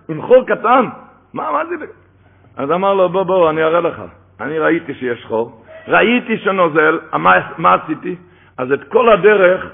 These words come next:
זרעתי, הכנסתי גרעינים באדמה. אז כשנזל המים,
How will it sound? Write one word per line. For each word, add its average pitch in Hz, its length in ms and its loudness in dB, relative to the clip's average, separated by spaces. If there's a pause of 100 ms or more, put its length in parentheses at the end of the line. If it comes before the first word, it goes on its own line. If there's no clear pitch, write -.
(120)
זרעתי, 143 600 -2
הכנסתי 139 400 -12
גרעינים 127 420 -6
באדמה. 110 380 -6 (760)
אז 104 160 -14
כשנזל 139 560 -2
המים, 208 540 0